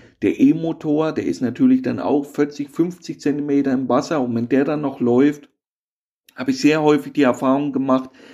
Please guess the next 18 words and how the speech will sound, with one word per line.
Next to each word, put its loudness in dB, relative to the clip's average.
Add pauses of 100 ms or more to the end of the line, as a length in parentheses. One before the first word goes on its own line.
(220)
dass -2
wenn 0
ich -8
Fische 0 (340)
mit 2
den 2
Sidescan -2
zwar -2
lokalisiere, 0
dann 2
ungefähr -2
weiß, 2
wo 4
ich 2
die -2
Drift -4
anzusetzen -6
habe, -2